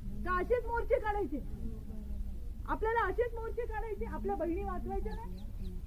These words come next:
समजावा पोरींना, बोला पोरींची, त्यांना विश्वासात घ्या.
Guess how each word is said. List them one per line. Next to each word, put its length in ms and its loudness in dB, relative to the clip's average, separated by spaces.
समजावा 480 4
पोरींना, 600 0
बोला 480 4
पोरींची, 680 2
त्यांना 240 6
विश्वासात 520 6
घ्या. 440 4